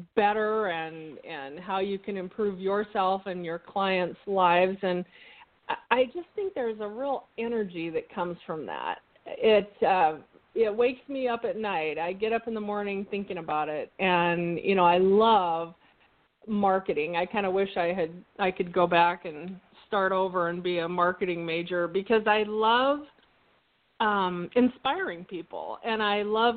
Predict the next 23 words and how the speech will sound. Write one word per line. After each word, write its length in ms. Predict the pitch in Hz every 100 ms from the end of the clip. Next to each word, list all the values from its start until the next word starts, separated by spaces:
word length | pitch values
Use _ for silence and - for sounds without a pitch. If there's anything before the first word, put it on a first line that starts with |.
| 233
to 60 | 214
be 360 | 185 202 214
inspired 640 | 214 185 - - 160 160 170
myself. 640 | 170 160 - 196 104 113 - _ -
And 180 | 190 190
so, 420 | - 185 170 160 85
you 160 | 220
know, 220 | 196 190 202
I 220 | 226 226 226 -
could 100 | 226
ask 220 | 202 202 -
you 180 | 220
the 120 | 214 202
same 220 | 190 196
question, 480 | - 226 - 190 185
Cindy, 240 | 190 190 196
what 280 | 190 196
drives 420 | 202 190 196 208 208
you? 240 | 208 285
You're 320 | 175 180 208
the 160 | 208 208 -
same. 500 | 190 220 151 202 196 -
You're, 400 | 220 220 208